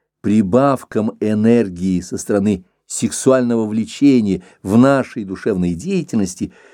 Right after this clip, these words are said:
мы обязаны, по всей вероятности, нашим высшим культурным достижениям. Рано появившееся вытеснение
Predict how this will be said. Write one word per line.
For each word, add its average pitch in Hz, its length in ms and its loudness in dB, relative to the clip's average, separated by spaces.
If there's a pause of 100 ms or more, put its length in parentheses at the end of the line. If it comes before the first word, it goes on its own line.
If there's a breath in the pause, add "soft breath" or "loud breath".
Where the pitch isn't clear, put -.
(200 soft breath)
мы 220 500 2
обязаны, 175 760 0
по 123 100 -6
всей 95 240 -4
вероятности, 90 640 -2
нашим 185 640 0
высшим 110 680 -2
культурным 107 680 -2
достижениям. 92 800 -4 (1700)
Рано 113 760 2
появившееся 98 800 0
вытеснение 101 920 -2